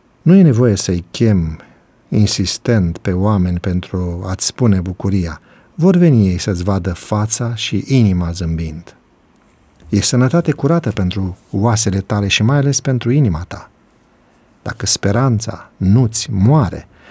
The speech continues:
înseamnă că așteptarea-ți va fi răsplătită întocmai ca a tatălui din pilda fiului risipitor. Uitați-vă câtă bogăție ne-a dat Dumnezeu.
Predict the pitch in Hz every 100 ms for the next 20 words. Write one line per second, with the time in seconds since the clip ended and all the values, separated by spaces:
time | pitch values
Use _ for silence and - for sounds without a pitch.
0 | - - - 113 131 147 151 - 127 120
1 | 107 - 160 - 143 139 131 - 95 85
2 | 113 101 - - 87 110 110 95 - _
3 | _ _ 160 139 110 110 170 147 135 127
4 | 120 _ _ _ - 98 - 110 110 104
5 | 95 92 85 85 - 98 87 82 - 113
6 | 90 85 80 - 90 - 80 - - _
7 | _ _ _ _ _ _ _ _ _ _
8 | - 107 117 110 104 95 - 135 127 101
9 | 90 95 - 107 92 87 87 85 85 90
10 | 85 87 - 82 80 _